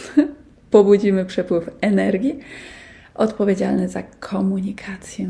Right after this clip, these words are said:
i wyrażanie siebie. Także usiądź sobie wygodnie w siedzie skrzyżnym, możesz podłożyć pod pupę, e, jakiś bolster czy kocyk.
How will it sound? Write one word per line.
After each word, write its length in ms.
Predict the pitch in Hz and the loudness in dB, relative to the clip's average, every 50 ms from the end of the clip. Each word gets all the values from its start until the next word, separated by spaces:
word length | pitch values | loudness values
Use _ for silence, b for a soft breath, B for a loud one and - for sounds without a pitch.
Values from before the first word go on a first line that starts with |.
| 175 - - | -8 -8 -8
i 120 | - 170 165 - - - | -10 -12 -12 -14 -16 -14
wyrażanie 880 | 208 190 - 180 190 226 254 233 233 233 - 214 208 214 214 208 202 196 | -10 -8 -4 -4 -2 -2 -2 -4 -4 -4 -6 -4 -4 -2 -2 -2 -4 -6
siebie. 380 | - - 214 208 233 - - - - - - - - - - - _ _ _ - - - - - - - | -8 -8 -8 -8 -8 -10 -12 -18 -20 -20 -20 -20 -20 -20 -20 -20 _ _ _ -20 -20 -20 -20 -20 -18 -12
Także 280 | 208 190 185 185 180 175 | -10 -10 -8 -6 -6 -8
usiądź 320 | 180 - - 208 202 196 | -8 -6 -4 -4 -4 -4
sobie 260 | 202 180 165 170 170 | -4 -6 -6 -6 -4
wygodnie 500 | 185 180 - - 208 254 269 277 247 240 | -4 -2 0 2 2 2 4 4 2 2
w 40 | - | 0
siedzie 240 | - 202 180 180 202 | -2 -4 -6 -6 -8
skrzyżnym, 600 | - - - - - 254 254 - - 226 220 202 | -8 -10 -8 -6 -6 -6 -4 -2 -2 -2 0 -2
możesz 220 | 175 180 180 - | -2 -6 -10 -12
podłożyć 500 | - - - - 196 190 185 202 196 - | -8 -6 -4 -2 -2 -2 -4 -4 -8 -12
pod 220 | - - 185 180 - | -10 -10 -10 -10 -8
pupę, 420 | - - 254 262 - 277 254 247 247 B B B B B B B B B B B B B B B - | -6 -6 -4 -2 -2 -2 -2 -2 -4 B B B B B B B B B B B B B B B 2
e, 80 | - 202 | 4 6
jakiś 300 | 202 202 208 208 196 196 | 6 6 4 2 0 2
bolster 880 | - - 202 208 214 214 214 - - - 208 202 196 185 190 185 - | 4 8 8 8 8 6 2 0 0 4 6 6 6 4 2 -2 -6
czy 360 | - - - 208 190 185 185 185 | -10 -4 0 2 2 2 2 0
kocyk. 500 | - 190 180 180 - - 269 262 - - | 0 0 0 2 0 -2 -2 -2 -4 -10